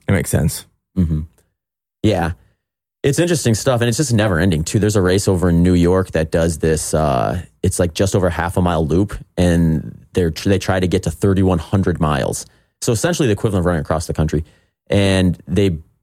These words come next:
Speaker 2: break it down where you can run for sixteen hours a day, and then you have to take eight hours off every night.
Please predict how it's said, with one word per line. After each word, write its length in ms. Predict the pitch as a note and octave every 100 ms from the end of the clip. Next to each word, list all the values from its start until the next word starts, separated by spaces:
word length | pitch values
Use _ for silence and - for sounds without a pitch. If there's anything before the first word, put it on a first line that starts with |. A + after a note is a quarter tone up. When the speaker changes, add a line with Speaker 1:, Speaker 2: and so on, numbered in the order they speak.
| _
Speaker 2:
break 200 | A2+ A#2
it 100 | A#2
down 180 | G2 G2+
where 80 | G2
you 100 | G2
can 140 | F#2+
run 160 | F#2 G2
for 100 | F2
sixteen 460 | - G2 - G#2 F#2+
hours 240 | F#2 F2+
a 60 | D#2+
day, 340 | E2 F2 G2+ - _ -
and 120 | F#2+
then 80 | F#2+
you 60 |
have 200 | E2+ E2+
to 60 | -
take 220 | F#2+ E2+
eight 120 | F2+
hours 260 | F2+ F2 E2+
off 220 | E2+ E2+
every 180 | E2 E2+
night. 320 | D#2+ F2+